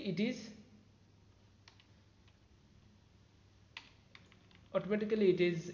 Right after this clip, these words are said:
indented properly. Okay, so this, uh, this is for our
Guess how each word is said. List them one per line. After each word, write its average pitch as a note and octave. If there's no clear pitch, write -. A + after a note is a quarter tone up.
indented D#3+
properly. B2
Okay, C#4+
so C#3+
this, -
uh, G3+
this F3+
is -
for C4+
our E3